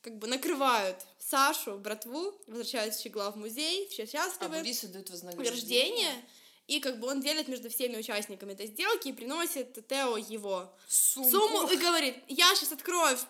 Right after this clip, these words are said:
Speaker 1: в швейцарском банке счет, туда положишь, в общем, порешаем". Тео как бы все еще н-,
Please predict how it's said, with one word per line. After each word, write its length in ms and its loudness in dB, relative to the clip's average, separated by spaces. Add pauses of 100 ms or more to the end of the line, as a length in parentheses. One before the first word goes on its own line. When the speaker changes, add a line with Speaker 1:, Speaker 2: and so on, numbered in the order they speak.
Speaker 1:
в 60 -8
швейцарском 680 -2
банке 320 0
счет, 380 0
туда 300 2
положишь, 640 -2
в 80 -6
общем, 260 -6 (280)
порешаем". 720 0 (680)
Тео 340 6
как 160 -12
бы 80 -8
все 220 -2
еще 280 -2
н-, 340 -10